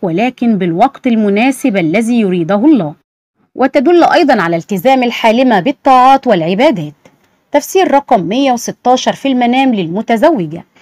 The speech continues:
فهو يدل على تعبيرات عدة، منها سيكرمها الله بالاستقرار بحياتها الزوجية وحياتها العائلية، ونيل الرزق بأنواعه سواء كان ماديًا أو معنويًا، وسيرزقها الله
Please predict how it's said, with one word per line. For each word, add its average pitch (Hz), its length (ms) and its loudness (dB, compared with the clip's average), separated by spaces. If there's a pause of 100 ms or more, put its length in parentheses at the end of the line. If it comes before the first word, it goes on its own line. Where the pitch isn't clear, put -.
(200)
فهو 349 160 2 (140)
يدل 269 240 2
على 175 300 0
تعبيرات 240 560 0
عدة، 196 360 -4
منها 226 420 -2 (280)
سيكرمها 311 640 0
الله 220 360 0
بالاستقرار 226 720 -2
بحياتها 220 540 -2
الزوجية 208 580 0
وحياتها 226 520 -2
العائلية، 180 680 -2 (360)
ونيل 285 360 2
الرزق 240 420 -2
بأنواعه 214 560 0
سواء 185 320 -4
كان 196 360 -4
ماديًا 214 540 -4
أو 180 160 -4
معنويًا، 202 680 -2 (400)
وسيرزقها 269 720 2
الله 247 420 0